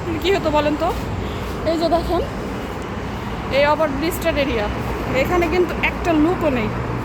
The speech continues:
কিন্তু বাংলাদেশে হলে কি হতো, এখানে ফুটপাতে আপনার কেউ বাদাম বিক্রি করতো, কেউ ঝালমুড়ি, কেউ আমরা, কেউ কসমেটিক, কেউ হরেক মাল। তো এগুলো আসলেই এখানে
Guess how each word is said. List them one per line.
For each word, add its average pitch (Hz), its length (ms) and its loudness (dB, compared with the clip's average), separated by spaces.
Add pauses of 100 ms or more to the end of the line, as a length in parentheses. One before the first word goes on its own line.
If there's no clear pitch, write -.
(540)
কিন্তু 320 180 2 (120)
বাংলাদেশে 415 460 4
হলে 392 220 4
কি 415 120 4
হতো, 453 200 2 (880)
এখানে 339 320 2
ফুটপাতে 359 460 0 (140)
আপনার 330 340 0 (320)
কেউ 302 220 2
বাদাম 311 280 2
বিক্রি 330 280 -2
করতো, 311 260 0
কেউ 294 120 4 (100)
ঝালমুড়ি, 302 400 2 (100)
কেউ 302 120 4 (180)
আমরা, 311 260 2 (720)
কেউ 311 140 2 (100)
কসমেটিক, 320 500 2 (1120)
কেউ 311 200 2
হরেক 285 340 4
মাল। 320 160 2 (1120)
তো - 60 -2 (120)
এগুলো 427 300 4
আসলেই 370 360 0 (500)
এখানে 349 240 2